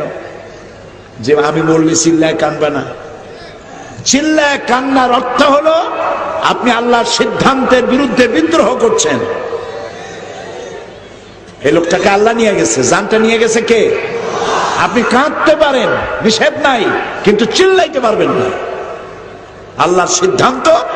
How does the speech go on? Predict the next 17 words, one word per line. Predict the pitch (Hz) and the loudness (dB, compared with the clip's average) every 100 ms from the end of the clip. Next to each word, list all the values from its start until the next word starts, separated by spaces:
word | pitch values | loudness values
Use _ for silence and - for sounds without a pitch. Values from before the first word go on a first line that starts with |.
| - | 2
মাথা | 226 240 220 202 | 2 2 0 2
পেতে | 196 170 | 2 4
মেনে | 226 220 | 2 2
নিতে | 170 - | 2 2
হবে। | - - - - - - - - - - - - - - - - - - - - - - - - 131 | 0 -2 -4 -8 -10 -12 -14 -14 -14 -14 -16 -18 -18 -18 -18 -18 -18 -18 -20 -20 -20 -20 -20 -6 -2
নবী | 147 | 2
করিম | 170 160 135 | 2 2 0
সাল্লাল্লাহু | - 151 156 156 | 0 2 2 2
আলাইহি | 147 143 | 2 2
সাল্লামের | - 147 143 127 | 0 0 0 -2
ছেলে | - 143 131 - - - | 0 2 2 0 -6 -6
ইন্তেকাল | 135 135 131 127 110 | -2 0 2 0 0
করেছে, | 117 107 - - - - - - 165 | -2 -4 -6 -12 -14 -16 -16 -6 2
হুজুরের | 175 185 170 - | 4 4 4 2
চোখ | 202 | 2
দিয়ে | 190 170 - | 2 2 2
পানি | 151 156 | 0 -2